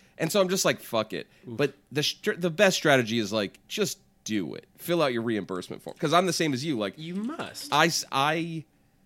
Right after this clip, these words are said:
Speaker 1: also manage to spend a bunch of money when I shouldn't be.
Speaker 2: I wouldn't even consider not filling that <laughs> out.
Speaker 1: Yeah. I just, I don't get
Speaker 2: I also live a life where I'm sending them, this is different for me 'cause I'm, I'm buying so much shit all the time that I am, like,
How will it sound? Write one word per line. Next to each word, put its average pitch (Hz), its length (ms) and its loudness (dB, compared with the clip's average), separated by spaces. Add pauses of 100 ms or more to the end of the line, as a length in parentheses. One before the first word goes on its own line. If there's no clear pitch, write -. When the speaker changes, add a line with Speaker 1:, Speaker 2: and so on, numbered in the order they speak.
(680)
Speaker 1:
also 135 420 4
manage 117 380 2
to 117 60 -6
spend 113 260 -2
a - 20 -2
bunch 107 220 -2
of 107 60 -4
money 101 420 -2 (160)
when 101 200 -4
I 92 220 -2
shouldn't 90 400 -6
be. 58 220 -12
Speaker 2:
I 226 100 0
wouldn't 294 240 -4
even 214 180 -4
consider 147 540 -2
not 117 260 -4
filling 104 260 -6
that 120 240 -4
<laughs> - 0 -
out. 143 280 -6
Speaker 1:
Yeah. 135 400 -6 (140)
I 175 100 10
just, 254 240 0 (180)
I 175 140 8
don't 247 220 6
get 226 100 0
Speaker 2:
I 269 40 6
also 262 220 2
live 170 180 0
a 165 40 0
life 135 300 0
where 135 100 0
I'm 139 160 0
sending 131 320 -2
them, 113 260 -4 (200)
this 123 160 -6
is 131 40 -10
different 123 300 -6
for 120 80 -6
me 113 220 -4
'cause 120 160 -8
I'm, 113 320 -4
I'm 123 100 -8
buying 113 240 -2
so 131 100 -10
much 117 120 -10
shit 120 160 -6
all 117 80 -6
the 113 60 -8
time 110 240 -6
that 110 100 -6
I 110 60 -6
am, 110 120 -8
like, 101 220 -10